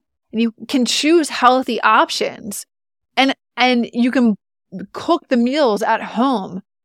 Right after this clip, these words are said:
Or if you decide to go out for breakfast in the morning, you have the ability to literally tell the waitress or ask questions on how is this meal cooked or can you cook it this way? Guys,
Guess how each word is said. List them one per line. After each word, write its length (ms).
Or 180
if 160
you 80
decide 440
to 80
go 160
out 260
for 100
breakfast 540
in 40
the 60
morning, 320
you 280
have 400
the 140
ability 580
to 180
literally 580
tell 260
the 120
waitress 440
or 200
ask 320
questions 880
on 400
how 560
is 160
this 200
meal 240
cooked 440
or 80
can 280
you 80
cook 260
it 140
this 260
way? 480
Guys, 260